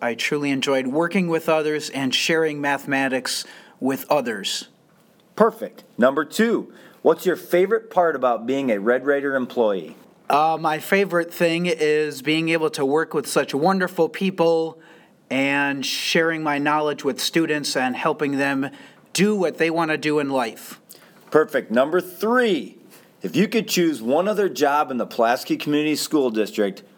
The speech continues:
Speaker 2: what would it be and why? This always gets people. You're not the first one. So, some other job in the Pulaski Community School District that you'd like to do for a day, a week, a month, what would you like to do?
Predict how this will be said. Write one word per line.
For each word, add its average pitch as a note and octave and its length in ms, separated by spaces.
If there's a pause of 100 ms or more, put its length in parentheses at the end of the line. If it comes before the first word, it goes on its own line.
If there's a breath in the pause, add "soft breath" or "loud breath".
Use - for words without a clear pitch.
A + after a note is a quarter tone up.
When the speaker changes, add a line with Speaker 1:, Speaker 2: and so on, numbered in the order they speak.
(120 soft breath)
Speaker 2:
what B2 300
would D#3 100
it C3 160
be G#2 420 (200)
and G#2 200
why? F2+ 440 (400)
This G#2+ 180
always A#2+ 300
gets A#2 240
people. G#2 280
You're G2+ 140
not G#2+ 180
the G2 80
first G#2+ 360
one. F#2 240
So, A#2 400 (180 loud breath)
some D#3+ 340
other F3+ 220
job D#3 540
in E3 480 (120)
the A#2+ 100
Pulaski C3+ 420
Community E3 280
School C#3 300
District A#2 500 (380 loud breath)
that A2 140
you'd C#3 200
like D3 200
to B2 100
do C3+ 200
for A#2+ 200
a G#2+ 60
day, B2+ 340
a A#2+ 140
week, C3 320
a G#2+ 100
month, A#2+ 420 (380 soft breath)
what B2 220
would C#3 120
you C3 100
like D3 200
to D#3+ 100
do? G#3 340